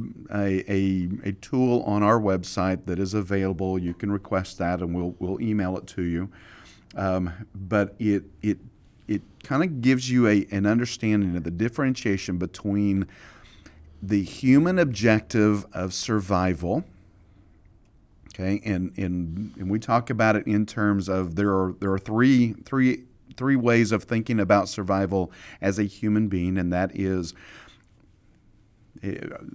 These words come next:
if there is no God, if there was no God, my survival, so, um, or if despite God, meaning if he was disabled, if he was disinterested, if he was distant,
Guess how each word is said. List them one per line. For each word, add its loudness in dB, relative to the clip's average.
if -2
there 2
is 2
no 2
God, 2
if -6
there -2
was 0
no 2
God, 2
my 0
survival, 0
so, -6
um, 0
or 0
if 0
despite 0
God, 2
meaning 2
if -2
he 0
was -2
disabled, 0
if -4
he -2
was -2
disinterested, 0
if -4
he 0
was -4
distant, -2